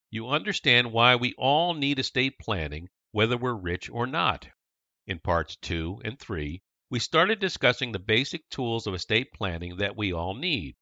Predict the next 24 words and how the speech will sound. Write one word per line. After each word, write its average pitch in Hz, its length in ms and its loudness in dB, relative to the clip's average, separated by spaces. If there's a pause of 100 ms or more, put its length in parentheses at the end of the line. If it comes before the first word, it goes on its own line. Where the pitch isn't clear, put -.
(400)
a 71 80 -10
last 80 380 -2
will 78 240 -6
and 73 120 -14
testament, 90 540 -8 (480)
living 135 340 2
will, 80 340 -2 (280)
healthcare 180 400 4
proxy, 95 560 -2 (280)
and 120 120 0
financial 131 460 6
power 98 420 4
of 113 160 0
attorney. 151 560 -2 (800)
Today 185 300 6
we 214 160 -2
will 185 160 -2
continue 185 500 -4
discussing 110 560 -2
the 98 80 -6
basic 135 400 0
estate 113 380 -2
planning 101 340 -2
tools, 80 520 -6